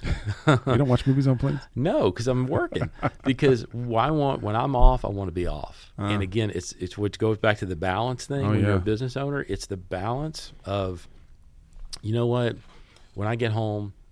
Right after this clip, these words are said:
Speaker 1: I wanna sleep, I wanna rest, I wanna do my hobbies, I wanna see my family.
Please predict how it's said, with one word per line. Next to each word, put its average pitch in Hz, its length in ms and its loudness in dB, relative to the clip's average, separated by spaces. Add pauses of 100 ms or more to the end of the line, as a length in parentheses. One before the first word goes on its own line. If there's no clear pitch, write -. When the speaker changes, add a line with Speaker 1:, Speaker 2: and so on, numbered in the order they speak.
(220)
Speaker 1:
I 87 60 -10
wanna 82 200 -10
sleep, 117 400 -2
I 85 80 -10
wanna 82 200 -6
rest, 95 400 -2
I - 20 -10
wanna 82 220 -8
do 82 140 -10
my 80 120 -10
hobbies, 90 420 -6
I 82 40 -8
wanna 80 260 -10
see 82 160 -12
my 78 160 -12
family. 92 600 -6